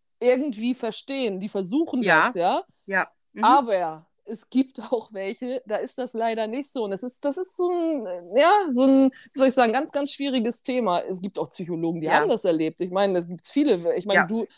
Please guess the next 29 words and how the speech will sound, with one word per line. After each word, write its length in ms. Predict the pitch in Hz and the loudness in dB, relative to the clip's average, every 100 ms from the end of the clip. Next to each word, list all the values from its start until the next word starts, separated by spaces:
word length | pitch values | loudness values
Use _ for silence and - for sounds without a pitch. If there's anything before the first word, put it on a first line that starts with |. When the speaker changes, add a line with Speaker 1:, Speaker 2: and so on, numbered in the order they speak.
| - | -12
Speaker 1:
hast 160 | 214 | 2
ja 80 | 196 | 4
auch 100 | 196 | 4
gerade 300 | 196 196 190 | 2 0 0
gesagt, 420 | 180 202 254 262 214 | -2 -2 -2 -2 -6
du 100 | 190 | -8
hast 200 | 196 220 | -6 -2
auch, 280 | 247 254 _ - _ _ - | -2 -2 _ -20 _ _ -4
äh, 180 | 214 196 | -2 -2
dich 160 | 196 | -4
weitergebildet. 720 | 220 240 269 220 190 226 208 - | -4 -2 -4 -6 -6 -6 -6 -8
Ich 120 | - | -6
hab's 240 | 269 - | -8 -8
gemacht, 360 | - 220 214 - | -8 -6 -6 -6
so 100 | 233 | -8
viele 280 | - 269 285 | -2 0 0
haben's 260 | 208 202 | -2 -6
gemacht, 480 | - 185 170 170 - | -8 -6 -6 -6 -8
ne? 100 | 185 | 2
Speaker 2:
Ja. 200 | 190 - - _ _ - | 2 2 -2 _ _ -12
Speaker 1:
Und, 400 | - 226 226 208 156 | -2 0 0 -4 -2
ähm, 380 | 208 208 208 202 _ _ _ _ _ - | 0 0 -4 -8 _ _ _ _ _ -2
ja, 260 | 233 214 | 4 4
ich 120 | - 233 | 2 -4
will 100 | 254 | -6
nicht 160 | 262 | -4
abschweifen, 640 | 277 - 220 175 156 156 160 | -6 -8 -6 -4 -6 -12 -14
ne? 80 | 165 233 220 | -12 -10 -6
Aber 420 | 185 196 196 202 | -4 -2 -2 -4